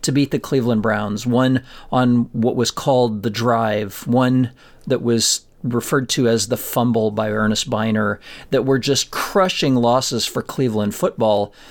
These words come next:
But me not having lived in Cleveland ever, and me being a Denver Bronco fan at that time, they were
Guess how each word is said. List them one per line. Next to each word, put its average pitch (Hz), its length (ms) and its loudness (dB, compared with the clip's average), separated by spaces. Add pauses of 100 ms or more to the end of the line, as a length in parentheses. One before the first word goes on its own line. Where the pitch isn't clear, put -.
(220)
But 117 320 2 (800)
me 127 440 4
not 127 260 2
having 120 300 2
lived 123 240 2
in 110 140 2
Cleveland 120 520 2
ever, 98 360 -2 (720)
and 120 200 2
me 123 140 4
being 117 260 2
a 110 40 0
Denver 107 260 0
Bronco 135 380 0
fan 107 280 -4
at 104 80 -6
that - 180 -4
time, 104 380 -2
they 113 140 2
were 101 300 -4